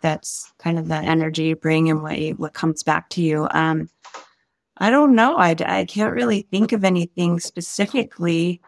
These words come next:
I feel like it's just, you know, it's all a journey. And I, I guess I've always known that. And I,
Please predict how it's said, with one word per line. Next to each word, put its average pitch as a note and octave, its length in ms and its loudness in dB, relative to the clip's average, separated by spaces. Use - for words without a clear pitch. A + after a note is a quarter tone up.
I F3 100 -2
feel F#3+ 200 2
like F3+ 140 2
it's F3 180 -6
just, F3 320 -6
you F3+ 80 0
know, E3+ 100 0
it's E3+ 160 -6
all E3 160 2
a F3+ 80 2
journey. E3+ 460 2
And E3+ 160 4
I, D#3+ 40 0
I D#3+ 100 -6
guess E3+ 200 -4
I've D#3+ 140 -4
always D#3+ 500 -2
known F3 280 2
that. E3 220 2
And E3 120 0
I, E3 80 -8